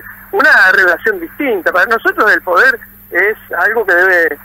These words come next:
asumirse con mucha responsabilidad y es un instrumento para resolver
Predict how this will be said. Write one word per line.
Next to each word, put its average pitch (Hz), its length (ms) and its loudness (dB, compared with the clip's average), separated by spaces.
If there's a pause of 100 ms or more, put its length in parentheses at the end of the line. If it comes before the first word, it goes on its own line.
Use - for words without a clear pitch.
(140)
asumirse - 560 -6
con 160 240 -4
mucha 196 300 -2
responsabilidad 180 1040 0 (420)
y 330 180 -6
es 277 220 -4 (200)
un 214 200 -8
instrumento 220 580 -4
para 160 340 0
resolver 165 460 -2